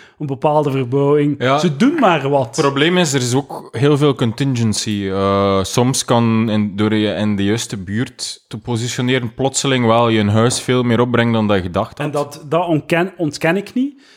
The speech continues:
Speaker 1: Maar dan zei de, dan zei, dat is like zeggen, "Ik ga nu de komende... Je koopt één huis in één straat, in één vastgoedmarkt." Dus met andere woorden, je steekt al je geld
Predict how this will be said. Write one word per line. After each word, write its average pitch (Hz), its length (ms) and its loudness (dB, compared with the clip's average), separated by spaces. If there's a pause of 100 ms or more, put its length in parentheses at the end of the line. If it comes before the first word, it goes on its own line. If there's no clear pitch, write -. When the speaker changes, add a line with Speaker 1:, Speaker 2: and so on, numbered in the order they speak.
Speaker 1:
Maar 156 140 -6
dan 156 160 0
zei 160 240 0
de, 156 220 0 (120)
dan 147 260 -2
zei, 156 340 0 (100)
dat 165 140 0
is 160 160 -2
like 170 280 -2
zeggen, 247 500 -2 (340)
"Ik - 160 -10
ga 180 180 0
nu 214 220 2
de 220 120 -4
komende... 220 800 0 (520)
Je 165 180 -6
koopt 185 400 0
één 208 280 0
huis 175 460 -6
in 151 220 -10
één 180 240 0
straat, 165 540 -6
in 135 260 -12
één 147 260 -2
vastgoedmarkt." 120 1000 -12 (580)
Dus 147 180 -6
met 165 140 2
andere 214 220 2
woorden, 208 300 2
je 185 60 -2
steekt 160 320 -4
al 214 200 -2
je 220 100 0
geld 208 560 -2